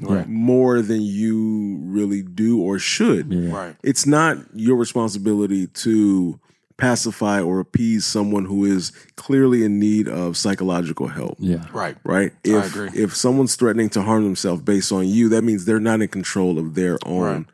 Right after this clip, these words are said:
Speaker 3: Right, right.
Speaker 2: being, and they're trying to make you feel out of control
Speaker 3: Yeah.
Speaker 2: because they're out of control.
Speaker 1: Mm-hmm.
Speaker 2: So
Speaker 3: It's
Speaker 2: at the
Speaker 3: a
Speaker 2: end of the day,
Speaker 3: Yeah.
Speaker 2: you, you, there's no responsibility on anybody
Speaker 1: Yeah.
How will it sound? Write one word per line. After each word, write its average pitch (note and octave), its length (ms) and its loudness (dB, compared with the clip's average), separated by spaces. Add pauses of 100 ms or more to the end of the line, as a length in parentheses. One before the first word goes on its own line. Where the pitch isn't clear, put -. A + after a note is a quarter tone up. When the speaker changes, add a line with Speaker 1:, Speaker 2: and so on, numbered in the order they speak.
Speaker 3:
Right, - 20 -12
right. G#2 240 -10 (460)
Speaker 2:
being, G2+ 540 -2
and G#2+ 200 -4
they're G#2+ 100 0
trying A#2+ 400 0
to G#2+ 480 0 (520)
make A#2 280 0
you B2 160 2
feel A#2 260 0
out G#2 120 0
of G2+ 60 -4
control F2+ 640 -2
Speaker 3:
Yeah. F#2+ 260 -6 (220)
Speaker 2:
because G#2 260 -2
they're F#2+ 140 -2
out D#2 100 -8
of - 60 -18
control. - 340 -14
Speaker 1:
Mm-hmm. F#2+ 220 -2 (760)
Speaker 2:
So - 120 0
Speaker 3:
It's C#3+ 80 6
Speaker 2:
at C3 60 2
the C#3+ 60 4
Speaker 3:
a D#3+ 40 6
Speaker 2:
end D#3 80 4
of D3 120 6
the C#3 80 4
day, C3 100 4
Speaker 3:
Yeah. G#2 40 0
Speaker 2:
you, A2 240 -2 (300)
you, G2 60 -2
there's A#2 260 2
no A2+ 280 4
responsibility G#2 1000 0 (100)
on G2 220 -4
anybody G2 560 0
Speaker 1:
Yeah. F#2+ 200 4